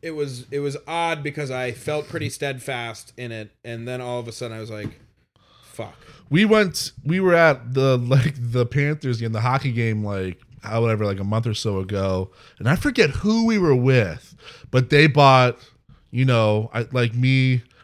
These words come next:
Speaker 2: I think maybe it was just me, and I think it was whatever, it was just me and him, and, like, he bought a, he bought a, he bought the round, and, you know, beers there, like, around there is, like, thirty bucks, you know what I mean? It's just,
Speaker 1: Yeah.
Speaker 2: like, fifteen dollars a beer there,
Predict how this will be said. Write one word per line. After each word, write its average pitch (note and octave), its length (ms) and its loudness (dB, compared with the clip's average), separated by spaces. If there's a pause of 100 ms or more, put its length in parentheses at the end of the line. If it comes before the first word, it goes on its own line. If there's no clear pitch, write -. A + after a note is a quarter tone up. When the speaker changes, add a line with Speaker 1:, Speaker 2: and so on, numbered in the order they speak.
Speaker 2:
I E3 60 -4
think A#3 160 -2
maybe A#3 220 0
it B3+ 40 2
was F3+ 80 2
just D3 140 2
me, D#3 140 4
and C#3 80 4
I D3 80 4
think F#3+ 120 0
it D3+ 40 0
was C#3+ 100 -2
whatever, C#3 240 6
it A#2 40 0
was B2 100 0
just B2+ 100 -2
me E3+ 140 2
and D3 80 4
him, A#2 260 4
and, G#2 160 -2
like, G#2 320 0 (380)
he D#3+ 240 2
bought D#3 240 8
a, C3+ 100 4
he D3 120 4
bought D3 240 6
a, B2+ 120 4
he C3+ 160 2
bought C3 240 0
the C3 100 2
round, A#2+ 680 4 (340)
and, A3 100 -6
you A#3+ 80 0
know, C#3+ 420 6
beers C#3+ 440 4
there, C3+ 220 4
like, B2 260 6
around D#3 220 6
there C#3+ 140 4
is, B2+ 120 2
like, A#2 240 2
thirty A#2+ 380 -4
bucks, - 680 -10
you A2 160 -4
know A2 80 0
what A#2+ 100 4
I D3 40 6
mean? C#3+ 240 2
It's A#2 100 -4
just, A#2+ 140 -4
Speaker 1:
Yeah. D#3+ 60 2
Speaker 2:
like, A#2 120 -6
fifteen A#2+ 260 -4
dollars A2 240 0
a G2 60 -6
beer G2 240 -2
there, E2+ 320 -6